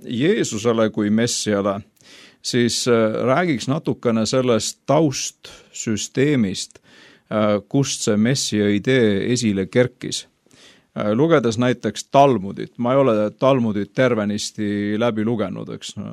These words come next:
siin varem rääkinud, et on Babyloonia Talmud ja Jeruusalemma Talmud ja ma olen lugenud sellest osasid. Aga Talmudist, äh, siis samuti Targumitest, meie jaoks ka jälle enamasti võõras termin,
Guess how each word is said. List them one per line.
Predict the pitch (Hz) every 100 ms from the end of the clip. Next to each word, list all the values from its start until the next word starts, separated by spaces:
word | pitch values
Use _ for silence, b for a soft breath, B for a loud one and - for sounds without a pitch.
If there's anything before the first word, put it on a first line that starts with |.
| -
siin | - 104
varem | 117 113 104
rääkinud, | 107 98 104 95 101
et | 107 -
on | 101 95
Babyloonia | 98 98 117 117 104 98
Talmud | 110 107 101 98
ja | 98 98
Jeruusalemma | 104 127 117 107 101 104
Talmud | 110 107 101 101 92
ja | 98 - b b b -
ma | 107
olen | 104
lugenud | 131 123 107 101
sellest | - 104 104 -
osasid. | 107 98 98 98 - _ b b b -
Aga | 113 107 104
Talmudist, | 143 175 160 127 117 120 - -
äh, | - - - 113 110 107
siis | 110 107 -
samuti | 147 123 - 110
Targumitest, | - 139 165 131 104 98 101 - 98 - - - -
meie | 107 107 104
jaoks | 104 104 - -
ka | 127 117
jälle | 113 110 107
enamasti | 107 104 104 - 104 101 101 101 101 98
võõras | 110 120 107 -
termin, | - - 117 107